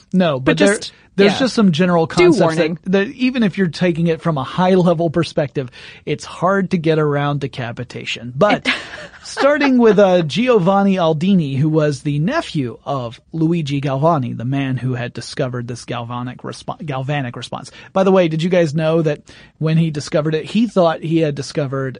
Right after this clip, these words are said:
Speaker 1: uh, a source of electricity that was actually within the animal, not
Speaker 2: Oh.
Speaker 1: something that he had, 'cause, 'cause it was a spark that apparently came from a scalpel that caused the muscle to twitch. So at first he thought he had found something intrinsic in the animal, not something he had applied externally to the animal.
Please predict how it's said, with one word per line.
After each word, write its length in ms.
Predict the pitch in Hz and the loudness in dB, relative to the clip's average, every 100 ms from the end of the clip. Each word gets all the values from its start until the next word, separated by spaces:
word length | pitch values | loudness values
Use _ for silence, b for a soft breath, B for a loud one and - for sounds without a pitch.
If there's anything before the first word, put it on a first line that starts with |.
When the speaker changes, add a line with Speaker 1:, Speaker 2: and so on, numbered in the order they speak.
| - | -8
Speaker 1:
uh, 300 | 147 135 131 - - | -6 -4 -6 -10 -6
a 180 | 147 151 | -6 -8
source 460 | - 185 180 - | -4 2 2 2
of 180 | - 165 | -4 -4
electricity 640 | 147 147 - 165 - 156 139 | -2 -2 -2 -6 -4 -4 -4
that 120 | 139 | -6
was 140 | 143 | -6
actually 260 | 147 - 147 | -6 -4 -4
within 460 | 139 147 160 160 | -4 -2 -2 -2
the 180 | 156 143 _ | -4 -6 _
animal, 680 | 185 196 185 151 117 110 123 b b b | -2 2 2 2 -2 -10 -14 b b b
not 300 | 151 160 170 170 | -2 2 2 0
Speaker 2:
Oh. 20 | |
Speaker 1:
something 340 | 165 175 156 | 0 -2 -2
that 120 | 151 | -2
he 120 | 147 156 | 0 0
had, 180 | 143 - | -2 -6
'cause, 220 | - 170 - | -4 -2 -2
'cause 160 | 151 165 | -2 -2
it 40 | |
was 120 | 160 139 | -2 -6
a 40 | |
spark 440 | - - 180 170 | -6 -2 -2 0
that 160 | 170 135 | -2 -4
apparently 580 | 123 156 156 156 143 139 B B - | -6 -6 -6 -6 -6 -8 B B -6
came 220 | 165 156 | -4 -2
from 180 | 156 139 | -4 -4
a 60 | 123 | -6
scalpel 720 | - - 190 190 139 120 117 b b _ | -8 -2 0 0 -2 -4 -8 b b _
that 280 | 151 143 135 - - | -2 -2 -4 -10 -6
caused 360 | - 165 160 | 0 2 2
the 80 | 143 | 0
muscle 340 | 143 214 233 180 | -2 0 2 2
to 100 | 147 | 0
twitch. 340 | - 135 - | -4 -6 -2
So 140 | 170 139 | 0 -2
at 80 | |
first 260 | - 254 - | -2 -4 0
he 80 | 175 | -2
thought 280 | 175 147 143 | 0 0 0
he 120 | 160 | 0
had 160 | 143 - | -2 -2
found 280 | 151 156 | -2 -2
something 320 | 139 165 147 147 | -2 -4 -2 -4
intrinsic 580 | 139 - 180 156 160 | -4 0 2 2 0
in 60 | 147 | -4
the 140 | 135 | -6
animal, 340 | 151 180 165 131 | -2 0 0 -2
not 180 | 147 156 | -4 -4
something 220 | 170 151 | -6 -2
he 120 | 143 | -2
had 100 | 143 | -2
applied 420 | 131 - 143 135 | -6 -4 -4 -4
externally 720 | 135 - - - 180 165 135 127 | -6 -12 -8 -4 -2 -2 -4 -8
to 260 | - 226 | -4 -2
the 180 | 180 127 | 0 -2
animal. 360 | 113 110 104 | -4 -10 -14